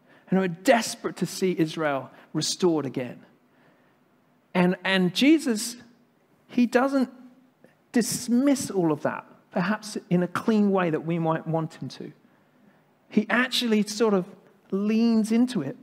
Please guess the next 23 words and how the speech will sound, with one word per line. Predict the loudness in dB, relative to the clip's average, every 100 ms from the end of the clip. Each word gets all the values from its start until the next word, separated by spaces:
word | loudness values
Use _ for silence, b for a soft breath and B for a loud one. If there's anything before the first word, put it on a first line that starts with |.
| -2
but | -2 -2
reframes | -4 0 2 2 0 -8 -2 2 2 0
it. | -8 -14 -20 _ _ _ _ _ _ _ b b b b b b _ _
You | 0
know, | 2 0
he | -2 -4
says, | 0 2 2 2 -6 -18 _ _ _ _ _ _ _ _ _ _ _ _ _ _ _ _ _ _ _ _ -4
um, | -2 -2 -6 -10 -16 _ _ _ _ -20 -20 b b b b b b _ _ _ -2
you | 0
know, | 2 0
when, | 0 0 0
when | -4 -2 0 0 0 -2 -8 _ -20
he | -2 0
stands | 0 -2 0 2 0
up | -2
and | -2
he | -4
talks | -2 -4 -2
about | 0 0 0
the |
vineyard, | -4 0 0 -2 -8 -16 b b b b
he | 0 2 2
is, | 0